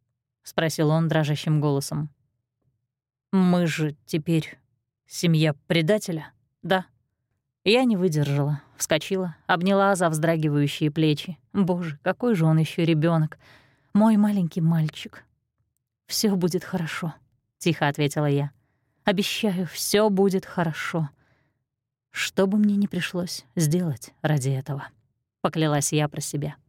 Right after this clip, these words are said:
Валериан прижался ко мне, и я ласково гладила его мягкие волосы. «Куда мы теперь?» —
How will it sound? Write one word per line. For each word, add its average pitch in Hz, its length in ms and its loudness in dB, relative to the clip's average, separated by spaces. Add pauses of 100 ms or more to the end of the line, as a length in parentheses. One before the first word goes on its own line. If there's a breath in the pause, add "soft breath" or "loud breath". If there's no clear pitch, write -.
(760)
Валериан 240 460 2
прижался 202 460 -2
ко 170 100 -2
мне, 165 220 0 (280 soft breath)
и 190 80 2
я 208 120 6
ласково 214 340 0
гладила 196 380 0
его 170 200 2
мягкие 160 400 0
волосы. 143 480 -2 (920)
«Куда 175 420 0
мы 165 120 2
теперь?» — 170 500 -4